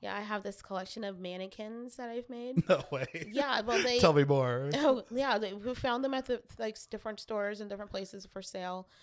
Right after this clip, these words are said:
Speaker 1: these mannequins. And I, um, <sighs> I have four female. They're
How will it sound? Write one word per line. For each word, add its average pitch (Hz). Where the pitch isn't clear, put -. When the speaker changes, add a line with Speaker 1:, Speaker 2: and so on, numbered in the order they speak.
Speaker 1:
these 208
mannequins. 202
And 190
I, 202
um, 190
<sighs> -
I 208
have 214
four 220
female. 220
They're 202